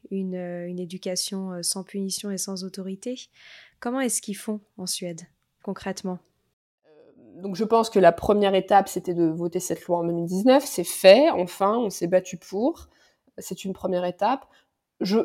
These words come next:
Speaker 2: je, j'ai beaucoup réfléchi à ces questions, comment on fait. Moi, je suis quelqu'un qui suis relativement, euh, euh, je, je suis pas friande
Speaker 1: Ouais, bien
Speaker 2: des
Speaker 1: sûr.
Speaker 2: méthodes, des choses comme ça.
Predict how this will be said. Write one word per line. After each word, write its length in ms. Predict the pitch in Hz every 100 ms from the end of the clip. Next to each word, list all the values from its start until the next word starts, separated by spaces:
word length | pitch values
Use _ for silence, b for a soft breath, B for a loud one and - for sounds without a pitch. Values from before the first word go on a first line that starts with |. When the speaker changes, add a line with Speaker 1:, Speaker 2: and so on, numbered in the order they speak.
| -
Speaker 2:
je, 260 | 196 214
j'ai 140 | 196 220
beaucoup 220 | 254 269
réfléchi 280 | 240 233 233
à 60 |
ces 100 | 220 202
questions, 400 | 208 - 196 185
comment 300 | 190 185 180
on 40 |
fait. 220 | - -
Moi, 120 | 185
je 40 | 196
suis 80 | 202
quelqu'un 280 | 214 214 247
qui 120 | 226
suis 160 | - 196
relativement, 720 | 196 196 196 202 208 214 202
euh, 160 | 175 170 b b b b _ _ 214
euh, 180 | - - - - - - - _ 190
je, 260 | 185 202 190
je 140 | 190
suis 200 | - 190
pas 600 | - 226 226 220 196 180
friande 380 | 214 214 208 202
Speaker 1:
Ouais, 80 | 202
bien 120 | 185
Speaker 2:
des 20 |
Speaker 1:
sûr. 200 | 185 202
Speaker 2:
méthodes, 480 | 190 196 196 196 180
des 180 | 170 185
choses 200 | 196 208
comme 140 | 202
ça. 120 | 196